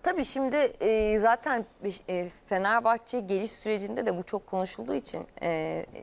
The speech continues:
yine gündeme gelmişti ve söylemiştiniz bunları da. E, yeni bir şey değil ama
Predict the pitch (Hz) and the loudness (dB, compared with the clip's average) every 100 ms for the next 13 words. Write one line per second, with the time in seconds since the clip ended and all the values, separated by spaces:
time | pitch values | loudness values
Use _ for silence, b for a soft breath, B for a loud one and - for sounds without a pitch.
0 | - - 214 196 202 185 185 190 190 185 | -14 -2 0 2 0 0 0 2 4 2
1 | 208 - 226 226 - 208 190 190 190 - | -2 -6 -4 -4 -2 0 0 0 -6 -6
2 | 160 160 165 165 156 165 208 - B B | -6 -4 -4 -2 -2 0 0 0 B B
3 | B B - 208 202 196 220 262 220 - | B B -2 2 2 4 4 4 2 0
4 | 302 262 226 247 262 | 0 2 4 4 4